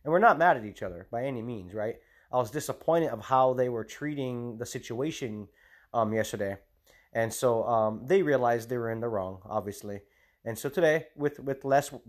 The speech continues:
less words than any, was, was a good thing. Uh, you know, they gave me the check. I turned around and I continued my job, and I finished up within an hour or two. And that was it. Uh, you know,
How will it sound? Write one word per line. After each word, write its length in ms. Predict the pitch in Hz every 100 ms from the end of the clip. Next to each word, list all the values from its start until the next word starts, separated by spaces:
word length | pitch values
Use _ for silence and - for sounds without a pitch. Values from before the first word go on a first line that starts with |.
| 98 _ _ -
less 260 | 131 139 147
words 240 | 147 135
than 140 | 151
any, 340 | 156 131 131 131
was, 220 | 117 120
was 220 | 104 110
a 40 | 113
good 300 | 107 127 123
thing. 240 | 120 117 - _ _ _ -
Uh, 180 | 175 180
you 120 | 180
know, 180 | 185 196 _ _ _ - -
they 100 | 143
gave 140 | 147
me 60 | 147
the 80 |
check. 400 | 147 160 156 - -
I 60 |
turned 260 | 120 147 143
around 380 | 139 139 147 151
and 100 | 131
I 120 | 123
continued 400 | 123 120 139 135
my 100 | 127
job, 320 | 127 143 175
and 80 | 127
I 60 | 120
finished 400 | 131 127 - 147
up 120 | 147
within 240 | 120 123
an 100 | 120
hour 220 | 120 135 147
or 80 |
two. 280 | 151 170 180 - _ _ _ -
And 320 | 151 151 156
that 100 | 160
was 140 | 175
it. 200 | 254 - - - - _ _ -
Uh, 320 | 131 131 127
you 120 | 160
know, 180 | 156 214